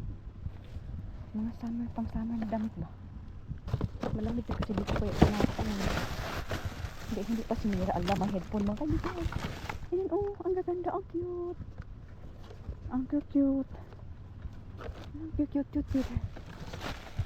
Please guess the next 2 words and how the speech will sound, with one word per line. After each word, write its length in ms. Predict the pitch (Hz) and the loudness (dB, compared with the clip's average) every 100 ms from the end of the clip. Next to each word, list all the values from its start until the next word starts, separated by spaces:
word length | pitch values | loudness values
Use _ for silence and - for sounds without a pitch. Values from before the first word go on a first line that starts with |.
| - - 196 196 | -2 -4 -2 2
Hello. 120 | 214 202 202 - - - - - - - - - - - | 2 2 2 0 0 -2 -2 -2 -2 -2 -2 -2 -2 0
Mayroon 440 | 214 208 208 208 | 0 0 0 0